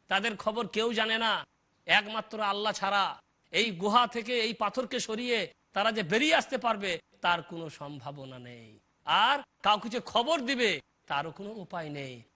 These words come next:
আজকের যুগ আর সেই যুগ অনেক পার্থক্য। আজকের যুগের মানুষের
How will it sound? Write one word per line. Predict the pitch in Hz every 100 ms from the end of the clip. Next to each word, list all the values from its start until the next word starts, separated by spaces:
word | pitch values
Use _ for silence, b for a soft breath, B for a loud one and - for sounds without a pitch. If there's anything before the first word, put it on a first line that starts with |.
| _
আজকের | 151 147 - 180
যুগ | 156 285 240 - -
আর | 156
সেই | - 185 170
যুগ | 151 175 139 - -
অনেক | 170 208 208 165
পার্থক্য। | 160 147 - 160 165 147 _ -
আজকের | 160 156 156 151
যুগের | 156 165 156
মানুষের | 156 180 -